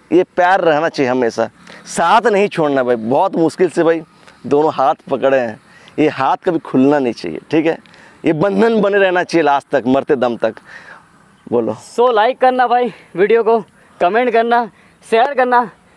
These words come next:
Speaker 2: और ऐसे ही आप लोग को motivate करते रहेंगे। अगर आप लोग भी motivate होते रहिएगा तो channel को subscribe करना भाई, अगर अभी जाके subscribe करो भाई।
Speaker 1: और शैलेंद्र का एक channel है, शैलेंद्र ब्लॉग्स,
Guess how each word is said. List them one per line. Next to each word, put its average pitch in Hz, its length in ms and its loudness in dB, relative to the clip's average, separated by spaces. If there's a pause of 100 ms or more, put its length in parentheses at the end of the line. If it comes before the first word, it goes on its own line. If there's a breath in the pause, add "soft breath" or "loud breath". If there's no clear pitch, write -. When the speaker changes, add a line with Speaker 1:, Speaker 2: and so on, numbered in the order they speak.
(100)
Speaker 2:
और 190 140 2
ऐसे 262 240 2
ही 349 60 2
आप 330 180 0
लोग 311 120 2
को 294 80 2
motivate 294 460 0
करते 311 240 0
रहेंगे। 302 200 0
अगर 277 200 0
आप 269 200 0
लोग 311 180 0
भी 311 80 0
motivate 277 440 0
होते 247 220 2
रहिएगा 185 460 2 (220)
तो 190 80 2
channel 247 300 0
को 262 100 0
subscribe 226 420 -2
करना 247 220 0
भाई, 240 120 0
अगर 220 220 2
अभी 220 240 0
जाके 302 240 0
subscribe 247 380 0
करो 214 220 0
भाई। 143 180 -2 (300 loud breath)
Speaker 1:
और 165 260 2
शैलेंद्र 156 440 2
का 175 100 -2
एक 160 120 -4
channel 143 400 -2
है, 104 120 -14 (500)
शैलेंद्र 151 300 2
ब्लॉग्स, 139 560 0